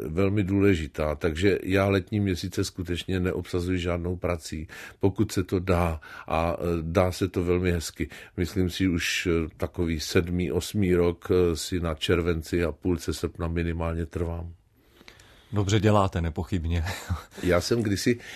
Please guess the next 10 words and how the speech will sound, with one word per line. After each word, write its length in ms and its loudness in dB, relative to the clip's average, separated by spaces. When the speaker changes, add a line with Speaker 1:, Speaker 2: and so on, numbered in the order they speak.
Speaker 1:
když 140 -2
jsem 140 4
přišel 300 0
do 100 2
Národního 420 2
divadla, 440 2
měl 360 6
možnost 440 2
se 220 4
o, 340 4